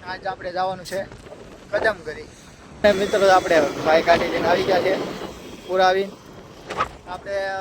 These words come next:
બંને ભાઈને અહીંથી જવાનું છે. ને મહુવાથી આવશે બે ત્રણ ભાઈબંધ. જો આપણે આ ગાડી લઈને જવાનું છે. ને વીડિયોમાં આમનું બન્યા રહેજો, તમને વીડિયો જોવાની મજા આવશે. અને અમારા ચેનલમાં નવા હોય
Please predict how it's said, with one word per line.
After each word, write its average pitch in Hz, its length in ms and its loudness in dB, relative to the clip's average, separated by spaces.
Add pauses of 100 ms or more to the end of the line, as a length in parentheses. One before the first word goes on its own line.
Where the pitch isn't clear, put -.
(160)
બંને 233 220 -6
ભાઈને 240 280 -6
અહીંથી 226 240 -10
જવાનું 220 400 -6
છે. 214 180 -10 (600)
ને 180 420 -10
મહુવાથી 214 400 -4
આવશે 226 340 -4
બે 208 160 -8
ત્રણ 202 180 -10
ભાઈબંધ. 190 360 -6 (720)
જો 156 100 2
આપણે 156 260 2
આ 160 300 4
ગાડી 165 280 2
લઈને 165 300 0
જવાનું 156 340 2
છે. 185 220 -4 (2000)
ને 185 320 -8
વીડિયોમાં 214 600 -4
આમનું 214 260 -8
બન્યા 233 240 0
રહેજો, 208 280 -2
તમને 190 240 -10
વીડિયો 196 280 -6
જોવાની 202 280 -4
મજા 220 260 -2
આવશે. 220 260 -2
અને 170 160 -6
અમારા 190 260 -6
ચેનલમાં 208 400 -10
નવા 196 240 -2
હોય 208 300 -4